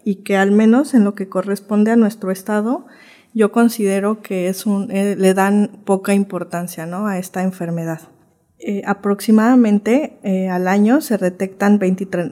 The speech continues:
veintitrés mil nuevos casos y aquí en nuestro estado, eh, aproximadamente detectamos como, yo creo, de, de quince,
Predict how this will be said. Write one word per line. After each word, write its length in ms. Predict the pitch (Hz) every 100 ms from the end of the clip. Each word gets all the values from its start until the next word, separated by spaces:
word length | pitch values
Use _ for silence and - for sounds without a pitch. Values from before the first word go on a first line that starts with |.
| -
veintitrés 560 | 185 185 190 185 185
mil 160 | 202 196
nuevos 360 | 196 185 196 -
casos 580 | 185 185 233 349 - - _ -
y 120 | 226
aquí 240 | 226 226
en 80 | 262
nuestro 320 | 269 285 226
estado, 560 | 208 - 196 202 254 392 - - _ _ _ _ _ _ 214
eh, 260 | 196 190
aproximadamente 1080 | 185 180 180 - 202 196 208 214 202 202 233
detectamos 920 | 202 190 185 - 196 190 202 220 - - - - _ _ _
como, 1080 | 208 190 185 180 175 170 160 - _ _ _
yo 300 | 190 196 190
creo, 340 | 214 202 202 196
de, 720 | 196 185 175 165 127 - _ _ _ _ -
de 300 | 190 185 190
quince, 580 | 208 233 233 285 339